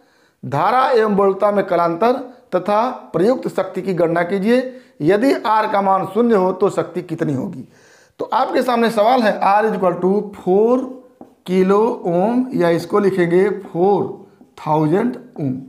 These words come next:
और L is equal to है वन पॉइंट फ़ाइव हेनरी और प्रत्यावर्ती voltage वीटी is equal to fifteen sin two thousand T plus pi by three।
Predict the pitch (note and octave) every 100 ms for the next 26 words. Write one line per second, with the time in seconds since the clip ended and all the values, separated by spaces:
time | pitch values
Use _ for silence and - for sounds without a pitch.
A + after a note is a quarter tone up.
0 | - _ _ _ _ _ _ _ _ _
1 | - C4 D4+ D4 E3+ - - A3 C4+ D4
2 | A3+ A3 G#3 G#3+ G#3 F#3+ F#3+ F#3+ - -
3 | C#3 G3+ A3+ - F3+ F#3+ F#3 - D#3+ E3+
4 | A#2+ - - _ _ - - D#3+ B2+ -
5 | - - - G3+ A#3 B3+ A#3+ A3 F#3 E3+
6 | F3 - - G3 G3+ G#3+ A3+ A3 C#4+ C4+
7 | B3 A3+ A3 D#3+ F#3+ F#3+ B3+ A3+ G#3 F#3+
8 | F#3 F#3 G3 - _ - F#3+ F#3+ G#3+ C4+
9 | A#3+ C3 - - - - - D#3+ F3+ B3
10 | C4+ B3+ - _ _ - A#3 C#4+ B3+ A3
11 | G3 F#3 G#3+ B3+ - - _ _ - G3+
12 | B3 B3 F3+ F3 F3 D#3+ D#3 D3+ G3 B3+
13 | - - - - C#3